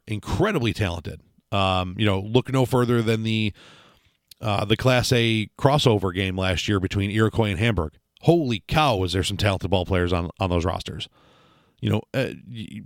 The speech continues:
pretty much any two teams that end up at the end of the double, uh, the, the,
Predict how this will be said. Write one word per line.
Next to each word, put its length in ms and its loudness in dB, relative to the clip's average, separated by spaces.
pretty 200 4
much 300 2
any 240 0
two 220 0
teams 380 -2
that 120 4
end 200 2
up 100 0
at 120 2
the 120 2
end 140 2
of 140 0
the 100 0
double, 380 2
uh, 300 0
the, 180 -8
the, 200 -2